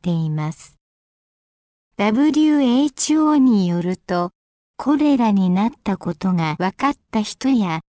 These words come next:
コレラの可能性がある人は、五月二十七日までの一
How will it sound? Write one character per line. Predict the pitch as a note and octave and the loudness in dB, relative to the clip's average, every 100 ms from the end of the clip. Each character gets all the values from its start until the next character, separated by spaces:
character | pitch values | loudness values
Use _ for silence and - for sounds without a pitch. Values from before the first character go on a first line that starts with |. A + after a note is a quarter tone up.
| _ - | _ -10
コ | - D4 | -2 0
レ | D4+ | 2
ラ | C#4 B3 | 2 2
の | G3+ F#3 | 2 -2
可 | - F3+ | -2 0
能 | G#3 C4+ | 2 2
性 | B3+ - B3+ B3 | 0 0 0 2
が | B3 A#3+ | 0 0
あ | |
る | G#3+ G#3+ | 0 -2
人 | A3 - - G#3 | -4 -8 -2 0
は、 | E3+ D#3+ D#3+ _ _ _ _ | 0 -2 -6 _ _ _ _
五 | A#3+ D4+ | -2 0
月 | E4 D4+ - G3+ | 0 -2 -2 0
二 | A3+ C4+ | 2 2
十 | B3+ C4+ C4 A3+ | 0 0 0 0
七 | - - C4+ | -6 0 2
日 | D4+ C4+ - D4+ | 2 0 0 2
ま | D4 A#3+ | 2 2
で | A3+ | 0
の | G3+ E3 | 0 0
一 | D3+ | -2